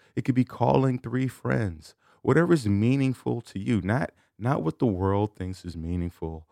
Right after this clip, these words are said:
or important or they value. Wh-, what do you find meaning in? It, maybe it's to, to work on a recipe or to, to sign up for a class,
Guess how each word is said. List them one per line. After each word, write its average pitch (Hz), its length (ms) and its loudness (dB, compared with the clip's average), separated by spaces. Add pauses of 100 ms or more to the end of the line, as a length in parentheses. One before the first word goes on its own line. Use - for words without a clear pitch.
(200)
or 85 240 0
important 85 720 -4 (220)
or 85 180 -2
they 87 260 2
value. 87 520 -2 (360)
Wh-, 92 300 -8
what 160 160 2
do 202 60 -6
you 139 240 -6
find 92 640 -6
meaning 90 460 -4
in? - 160 -20 (360)
It, 104 240 0
maybe 127 400 2
it's 113 180 -2
to, 87 360 -2
to 92 100 -2
work 90 320 -2
on 98 120 -4
a 95 80 -4
recipe 82 760 -6 (360)
or 82 300 2
to, 80 260 -6 (100)
to - 80 -8
sign 92 440 -2
up - 80 -8
for 90 260 -4
a 90 40 -4
class, 90 680 -2